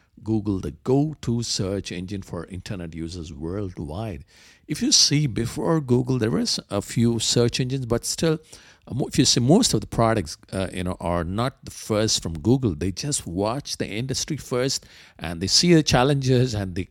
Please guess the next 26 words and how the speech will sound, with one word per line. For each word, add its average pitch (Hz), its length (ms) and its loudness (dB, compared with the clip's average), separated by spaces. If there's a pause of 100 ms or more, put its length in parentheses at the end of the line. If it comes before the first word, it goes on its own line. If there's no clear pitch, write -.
kind 117 200 -4
of, - 160 -8 (420)
uh, 82 80 -6
copy 131 460 2
it, 120 80 0
make 123 200 0
it 104 140 0
better, 117 360 4
and, 98 260 -4
and 101 240 -12
give 113 160 -4
something, 98 500 -4 (540)
uh, 87 240 -2
which, 101 480 -2
uh, 80 500 -4
uh, 82 160 -6
which 95 260 -4
is, - 340 -4 (340)
uh, 80 260 -4 (180)
not 113 480 2
available 107 420 2
at 90 100 -4
that 107 160 -4
time. 117 340 -2
So - 200 -2
that's - 340 -2